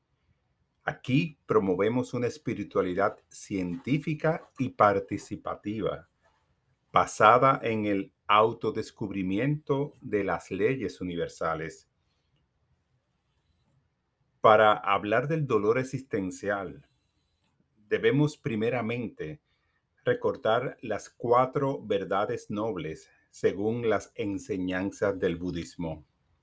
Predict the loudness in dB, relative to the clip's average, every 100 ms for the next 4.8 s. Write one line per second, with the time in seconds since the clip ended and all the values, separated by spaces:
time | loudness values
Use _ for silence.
0 | _ _ _ _ _ _ _ _ _ _
1 | _ _ _ _ _ _ 4 4 4 2
2 | 4 4 2 -2 -8 2 2 2 -8 -16
3 | -20 -2 -2 2 0 0 -2 -4 -2 -2
4 | 0 2 2 2 0 -2 -2